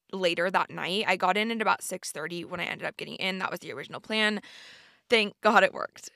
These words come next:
But I knew I was gonna be able to get in later and get in at, like, midnight if that was the move. And then there also was gonna be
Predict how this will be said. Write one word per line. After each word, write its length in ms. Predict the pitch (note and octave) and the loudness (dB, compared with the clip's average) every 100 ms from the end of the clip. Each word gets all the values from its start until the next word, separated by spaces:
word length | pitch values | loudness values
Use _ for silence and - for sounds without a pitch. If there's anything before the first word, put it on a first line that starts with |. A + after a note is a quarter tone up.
| _ - | _ -8
But 160 | E3+ - - | -8 -4 0
I 100 | G3 | 0
knew 140 | G3 | 4
I 100 | G3 | 2
was 120 | G#3 | 2
gonna 180 | A3+ A3+ | -4 -4
be 180 | G3+ F#3+ | -2 -2
able 140 | F3+ | -2
to 60 | F3 | -4
get 180 | F#3+ F3 | -4 -2
in 360 | E3 E3 D#3 - - | -4 -4 -8 -10 -8
later 580 | F#3 F3 F3+ F#3 G3+ | -2 -2 2 2 4
and 280 | A3+ F#3+ F#3+ | 2 0 -4
get 120 | F3+ | -4
in 120 | E3+ E3+ | -4 -6
at, 100 | - | -8
like, 200 | - - | -16 -20
midnight 720 | D3 - G#3+ B3 D4+ D4 - _ | -16 -6 -2 0 0 -4 -10 _
if 180 | F#3 - _ | -8 -8 _
that 260 | F#3+ D3+ | -4 -2
was 260 | G3 B3+ C4+ | -2 -4 -6
the 100 | D4+ | -8
move. 460 | D4+ D4+ D#4+ E4 E4 - _ | -4 -4 -4 -4 -6 -12 _
And 220 | A3+ A3 | -4 0
then 440 | A3 G3 F#3 F3+ - - | 2 2 2 -2 -4 -4
there 240 | G3 F#3 - | 2 2 2
also 320 | F#3+ F3+ G3 | -2 0 -4
was 160 | G3 G#3 | -4 -6
gonna 180 | G#3 F#3+ | -6 -6
be 180 | G3 | -8